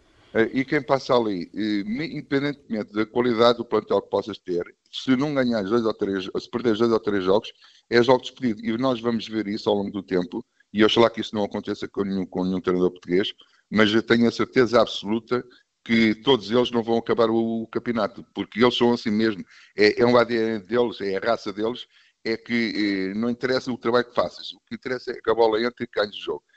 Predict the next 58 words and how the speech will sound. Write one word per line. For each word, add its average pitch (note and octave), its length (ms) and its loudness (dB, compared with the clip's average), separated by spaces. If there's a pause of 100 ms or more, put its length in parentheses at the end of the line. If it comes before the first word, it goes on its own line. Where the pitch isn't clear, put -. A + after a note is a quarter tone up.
(140)
A G#2+ 80 -8
partir B2 300 0
daí B2+ 140 0
está C3 180 0
tudo A2 260 -8
bem, A#2+ 220 2
comem A2 300 -2
todos G#2+ 240 -4
arroz A2 180 -2
com - 160 -6
feijão, G2 260 -6
com A2+ 160 -4
cerveja. E2+ 560 -4
Isto A2 140 0
é B2+ 40 4
uma B2 120 4
maravilha. F#2 460 2 (280)
Agora, B2 280 6
quando B2+ 240 0
perdes B2 240 -4
um A2+ 80 -4
jogo G#2+ 260 -6
e - 20 -16
perdes G#2 360 -4
dois, A2 320 0 (260)
aí A#2+ 120 0
estão A#2+ 180 0
a - 20 -12
fazer A#2 220 -2
pressão - 280 -8
sobre G#2+ 220 -2
a G#2+ 60 -4
direção A2+ 440 -2
e A#2 40 -2
és A2+ 100 -2
despedido, A#2 540 -6 (240)
e A2+ 140 4
é - 20 6
assim A#2 180 2
que - 80 -12
os, - 180 -10
os A2+ 140 -8
presidentes A2 460 -2
também A2 240 4
atuam. F#2 400 0
É F#2 120 4
sob G#2 260 0
a F#2 40 0
pressão G#2 260 0
da, G#2+ 140 4
da, A2 220 4 (420)
da, A2 300 4
dos A2 180 -6
tifosos, A2 540 -2
neste F2+ 200 -8
caso G2 240 0
da G2 60 -4
torcida. E2+ 460 -10